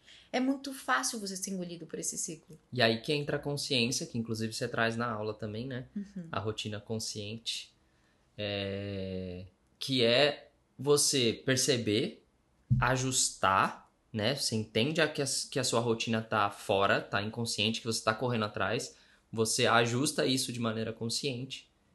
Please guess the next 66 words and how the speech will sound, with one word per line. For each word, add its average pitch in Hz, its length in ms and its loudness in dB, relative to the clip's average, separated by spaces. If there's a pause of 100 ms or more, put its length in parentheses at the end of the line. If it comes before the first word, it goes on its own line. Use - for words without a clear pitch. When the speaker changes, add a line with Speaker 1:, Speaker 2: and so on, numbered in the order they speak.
(140)
Speaker 2:
e 156 100 2
volta 131 720 2 (300)
a 127 80 2
ter 135 160 0
uma 127 140 2
rotina 127 680 -4 (680)
favorável. 117 640 4 (160)
Speaker 1:
Exato. - 520 -8 (840)
Porque 277 180 4
muitas 294 380 6
vezes, 220 400 4
gente, 185 320 -4
não 202 100 -4
é 208 100 0
que 233 140 -4
você, 226 720 2 (220)
"Ah, 269 180 6
mas 240 200 2
eu 285 120 4
só 311 160 0
deixo 311 300 -2
pra, 294 180 4
pra 277 240 -2
depois 285 360 0
a 302 40 -2
minha 302 200 0
louça. 269 540 2 (960)
Todo 339 200 8
o - 20 6
resto 302 300 4
eu 330 60 0
me 330 60 4
adianto, 277 420 0
mas 240 180 -2
é 254 40 0
só 311 200 2
a 359 40 6
louça 285 360 6
que - 80 -4
eu 208 40 -4
deixo 185 220 -4
pro 180 80 -10
dia 180 100 -2
seguinte", 170 480 -6
né? 180 160 0
No 196 120 -2
nosso 220 220 2
caso 196 220 2
aqui, 220 140 -2
"Ah, 254 100 4
é 214 60 4
só 254 200 4
o 285 40 4
Rotininha 320 400 0
Podcast. 285 420 0
Todo - 160 -4
o 285 40 2
resto 285 300 4
tá 320 100 4
em 370 100 -4
dia, 277 160 4
é 220 40 4
só 254 240 2
o 294 40 -2
Rotininha 294 320 -4
Podcast." 269 440 -2